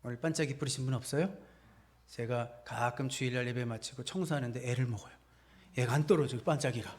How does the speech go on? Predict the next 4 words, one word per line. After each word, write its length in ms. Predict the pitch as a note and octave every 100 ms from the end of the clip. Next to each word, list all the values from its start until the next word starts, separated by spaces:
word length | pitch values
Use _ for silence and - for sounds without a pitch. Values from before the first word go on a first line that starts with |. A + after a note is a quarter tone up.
| - - - - - - - - - -
네, 320 | A2 G2+ F#2+
그럴 180 | - C#3
때도 200 | C3+ A#2+
있습니다. 440 | A#2 - A#2 A2